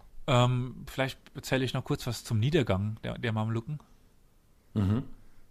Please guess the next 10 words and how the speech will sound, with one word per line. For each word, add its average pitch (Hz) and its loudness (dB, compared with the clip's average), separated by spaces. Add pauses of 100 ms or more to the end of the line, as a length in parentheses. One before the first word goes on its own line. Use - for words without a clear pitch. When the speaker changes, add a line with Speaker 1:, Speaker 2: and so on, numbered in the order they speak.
(920)
Speaker 1:
Also 131 -4 (120)
wie 135 -6
es - -6
schon 120 -4 (720)
früher 180 4
so 131 -6
war, 147 2
beim 120 -2
ersten 143 -2
Mal, 143 0